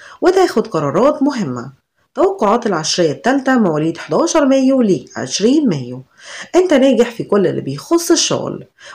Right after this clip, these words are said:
والقرارات حتى المهمة اللي انت بتتخذها اثبتت كلها صحتها، لكن لازم انك تاخد الوقت اللي انت بتحتاجه دايما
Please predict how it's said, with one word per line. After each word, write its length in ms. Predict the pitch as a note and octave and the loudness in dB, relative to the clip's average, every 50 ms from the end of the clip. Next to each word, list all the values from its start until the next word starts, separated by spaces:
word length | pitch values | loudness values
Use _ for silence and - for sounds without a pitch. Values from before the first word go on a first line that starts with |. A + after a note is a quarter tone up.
| - - | 0 4
والقرارات 640 | F4 G#4+ G#4+ G#4+ D#4 C4 G#3+ E3+ D#3+ F#3+ A3+ A3 | 4 4 4 4 2 2 2 2 2 2 0 0
حتى 300 | - - G3 F#3+ - A3 | -2 -6 -8 -4 0 0
المهمة 560 | A3 A3 A3 A3 E3+ D#3+ C3+ B2+ B2+ B2+ B2 - - | 0 2 0 -2 -2 -4 -6 -6 -6 -8 -8 -2 -2
اللي 240 | A#3 A#3 G3 - - | 0 2 2 0 0
انت 140 | F3+ D3+ D3 | -2 -2 -4
بتتخذها 800 | - - C#3+ C3 - - D3 - C4+ D4+ D4 C#4+ C4 D4 C#4+ D4 - - - - - - - | -4 -4 -8 -8 -6 -10 -2 0 0 2 2 2 0 0 -2 -2 -6 -12 -16 -18 -6 0 2
اثبتت 500 | G4 G4 D#4+ B3+ C#4+ C#4+ C#4 C#4 C4+ - | 2 2 2 2 0 0 0 -2 -6 -4
كلها 400 | - E3 E3 F3+ G#3 G#3+ G#3 F#3 | -4 -2 -2 0 0 -2 -4 -4
صحتها، 640 | - C4+ B3+ - - D#3 D3 - - C3 A#2+ - - _ _ - - - _ | -4 -8 -8 -8 -12 -14 -14 -12 -12 -12 -12 -12 -16 _ _ -20 -20 -10 _
لكن 260 | F4+ F4 E4+ - A#3+ | -2 -2 2 2 0
لازم 380 | F3+ D#3+ F3 F3 D3+ D3+ C#3 - | 2 2 2 0 0 -2 -6 -6
انك 280 | G3 G3 E3+ C#3 C3 - | -6 -6 -6 -6 -4 -2
تاخد 320 | B3 B3+ B3 - A#3+ C#3 | -2 -2 -2 -2 -4 -4
الوقت 340 | C3 C3+ F#3+ B3 - - - | -2 0 0 -2 0 -2 -4
اللي 180 | F#3+ E3 E3 | -2 -2 -2
انت 140 | G#3 A3+ G#3+ | -2 -2 -4
بتحتاجه 500 | F#3 - - - - - B3+ C#4+ A#3+ G3 | -6 -6 -8 -14 -4 0 2 2 4 4
دايما 440 | F#3 A#3 D4 D4 C#4 C#4 C#4 C#4 | 4 4 2 2 2 2 0 0